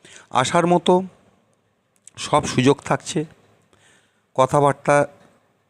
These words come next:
সন্তুষ্ট হতে পারবেন বা সন্তুষ্ট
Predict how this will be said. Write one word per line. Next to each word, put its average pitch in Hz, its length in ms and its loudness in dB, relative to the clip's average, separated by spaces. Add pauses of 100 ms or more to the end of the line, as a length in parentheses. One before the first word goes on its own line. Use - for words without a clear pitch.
(280)
সন্তুষ্ট 120 540 -4
হতে 127 260 2
পারবেন 127 360 0 (920)
বা 82 80 -4
সন্তুষ্ট 120 500 -2